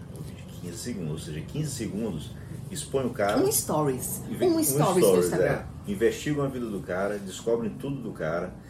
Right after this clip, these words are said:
Speaker 1: É, é, o cara perde emprego, a mulher lá perde emprego. Então basta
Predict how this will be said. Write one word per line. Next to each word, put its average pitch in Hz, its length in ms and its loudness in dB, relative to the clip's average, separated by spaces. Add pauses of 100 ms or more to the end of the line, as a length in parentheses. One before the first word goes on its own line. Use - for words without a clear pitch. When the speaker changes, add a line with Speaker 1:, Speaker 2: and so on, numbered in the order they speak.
(360)
Speaker 1:
É, 87 340 -2
é, 73 60 -2
o 76 40 -8
cara 113 200 -2
perde 117 240 0
emprego, 95 440 0
a 95 40 -4
mulher 92 260 0
lá 101 140 2
perde 107 260 -4
emprego. 87 540 -4 (340)
Então 123 160 -4
basta - 640 -6